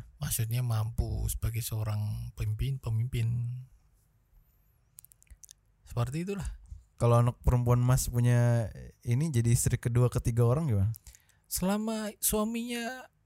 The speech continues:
Speaker 1: punya jiwa pemimpin,
Speaker 2: Nggak masalah?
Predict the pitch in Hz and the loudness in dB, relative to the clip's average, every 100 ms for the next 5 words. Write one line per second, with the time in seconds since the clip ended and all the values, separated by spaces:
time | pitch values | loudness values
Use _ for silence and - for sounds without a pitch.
0 | _ _ _ - 233 208 175 190 247 220 | _ _ _ -4 -2 0 2 0 -2 -2
1 | 180 202 196 _ _ _ _ _ 104 104 | -2 -2 -8 _ _ _ _ _ 2 4
2 | 113 101 | 6 4